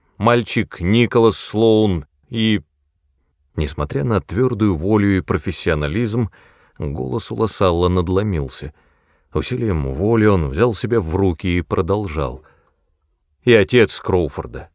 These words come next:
Все они были схвачены неизвестными и увезены в неизвестном направлении. W C B A выслала на место события надежных людей, подробности можно получить здесь. Судя по всему, разрабатывает этот сюжет Н Би Си, хотя мы немного опережаем их.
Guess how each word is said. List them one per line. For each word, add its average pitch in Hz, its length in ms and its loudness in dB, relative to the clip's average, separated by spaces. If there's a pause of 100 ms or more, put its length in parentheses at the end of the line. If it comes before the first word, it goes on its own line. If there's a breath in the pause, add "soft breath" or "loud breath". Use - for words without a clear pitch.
(460)
Все 117 300 2
они 113 160 2
были 117 160 2
схвачены 113 600 2
неизвестными 107 920 2
и 110 40 -2
увезены 107 720 2
в 95 60 0
неизвестном 98 680 2
направлении. 92 720 -2 (640)
W 117 500 2
C - 140 -2
B 98 320 4
A 101 60 2
выслала 104 480 2
на 90 180 2
место 101 320 -2
события 104 500 0
надежных 95 520 0
людей, 98 340 0
подробности 95 640 0
можно 92 300 -2
получить 95 420 -2
здесь. 87 440 -2 (500 soft breath)
Судя 120 280 -4
по 113 100 0
всему, 107 340 2
разрабатывает 101 800 4
этот 80 220 -4
сюжет 101 420 2
Н 98 180 0
Би 87 120 0
Си, 107 300 0
хотя 80 400 0
мы 101 220 0
немного 98 460 4
опережаем 90 640 0
их. - 160 -14